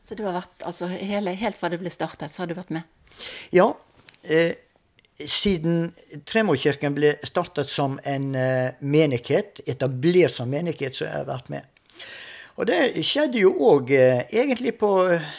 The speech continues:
Speaker 2: forunderlig vis. Jeg og, eh, min kone, vi var på en, eh, en sånn her, eh, nyttårsfest på bibelskolen. Da var det en kamerat av meg,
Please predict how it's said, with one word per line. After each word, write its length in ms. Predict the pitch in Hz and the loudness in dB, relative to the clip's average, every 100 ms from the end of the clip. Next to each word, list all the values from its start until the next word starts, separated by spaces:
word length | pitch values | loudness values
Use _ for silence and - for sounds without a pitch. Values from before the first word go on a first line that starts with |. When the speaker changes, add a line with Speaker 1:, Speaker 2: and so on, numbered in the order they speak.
| - - - | -16 -18 -18
Speaker 2:
forunderlig 580 | - 208 202 165 151 147 | -4 0 2 4 6 6
vis. 400 | 147 147 - - - _ _ _ - | 4 2 0 -4 -10 _ _ _ -2
Jeg 220 | 180 160 | 0 2
og, 340 | 160 143 139 | 2 4 4
eh, 200 | 139 135 127 - _ | 2 0 -2 -10 _
min 140 | 143 135 | -8 -8
kone, 320 | - 165 127 | -6 -4 -2
vi 140 | 147 | 0
var 160 | 135 131 | 0 0
på 420 | - 135 127 120 - - - - - - _ _ _ | 0 2 2 0 -6 -18 -20 -20 -20 -20 _ _ _
en, 380 | - 127 127 123 | -6 -4 -4 -4
eh, 480 | 127 131 127 127 117 | -4 -4 -6 -8 -8
en 100 | 110 | -8
sånn 300 | - 131 117 | -8 -6 -6
her, 280 | 135 135 127 | -6 -6 -4
eh, 140 | 127 | -4
nyttårsfest 1000 | 120 139 180 - - 160 - - 139 - | -2 -4 -4 -10 -4 -2 -2 -6 -8 -8
på 120 | - 139 | -8 -6
bibelskolen. 680 | 170 139 120 123 107 156 254 _ _ _ _ _ _ _ _ _ _ - - | -2 -2 -2 -4 -6 -8 -12 _ _ _ _ _ _ _ _ _ _ -18 -10
Da 100 | 160 | -2
var 140 | 160 | 2
det 140 | 120 117 | 2 0
en 100 | 120 | -4
kamerat 500 | - 127 156 180 - | -4 -2 2 0 0
av 120 | 113 | -2
meg, 300 | 117 226 311 | 0 0 -2